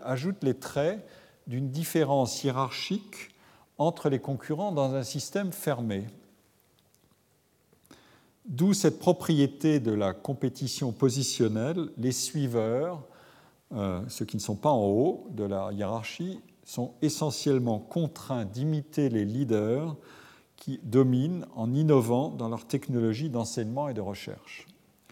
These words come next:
Les innovations qui sont adoptées dans cette rivalité hiérarchique et mimétique percolent en quelque sorte au long de la hiérarchie.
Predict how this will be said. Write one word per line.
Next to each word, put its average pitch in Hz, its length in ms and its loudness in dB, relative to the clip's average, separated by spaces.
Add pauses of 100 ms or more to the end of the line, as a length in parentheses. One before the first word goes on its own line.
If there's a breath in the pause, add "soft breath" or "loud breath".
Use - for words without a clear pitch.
(600 soft breath)
Les 120 200 2
innovations 143 520 4
qui - 180 -10
sont 135 240 -2
adoptées 127 760 4
dans 120 180 -2
cette 120 240 -2
rivalité 127 640 0
hiérarchique 123 720 -4
et 113 80 0
mimétique 120 840 0 (760 soft breath)
percolent 170 640 4
en 113 80 -4
quelque 113 320 -4
sorte - 500 -4
au 120 140 2
long 127 280 4
de 113 120 -2
la 110 140 2
hiérarchie. 104 500 -6